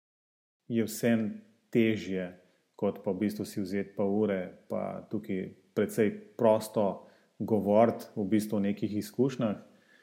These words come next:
in tudi konzumirati vso zadevo je v bistvu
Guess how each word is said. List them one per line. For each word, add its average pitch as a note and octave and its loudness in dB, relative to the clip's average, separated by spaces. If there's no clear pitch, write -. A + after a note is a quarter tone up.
in A2+ 0
tudi B2+ 8
konzumirati A#2+ 8
vso B2 6
zadevo A2 8
je G#2 8
v G2 0
bistvu G#2 4